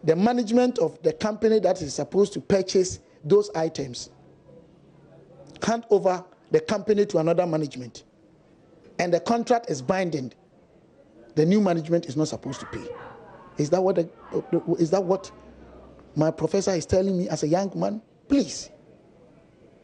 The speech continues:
I don't think it's everybody that is in politics that is interested in corruption. And it's unfair to say that a government that is claiming to protect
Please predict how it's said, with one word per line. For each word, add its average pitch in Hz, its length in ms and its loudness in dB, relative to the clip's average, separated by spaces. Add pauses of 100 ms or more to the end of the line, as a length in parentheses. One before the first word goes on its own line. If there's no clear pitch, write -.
I 220 60 0
don't 339 280 -2
think 233 280 0
it's 175 180 0
everybody 165 640 0 (640)
that 180 180 2
is 151 140 -2
in 139 100 -4
politics 156 540 -4 (320)
that 180 140 2
is 139 120 -12
interested 160 540 0
in 131 100 -4
corruption. 131 460 -6 (520)
And 180 120 2
it's 180 100 0
unfair 262 560 0 (240)
to 165 100 -4
say 208 300 4
that 170 300 -2 (320)
a 156 80 2
government 214 420 0
that 180 160 2
is 147 140 -6
claiming 180 400 0
to 170 100 -12
protect - 480 -4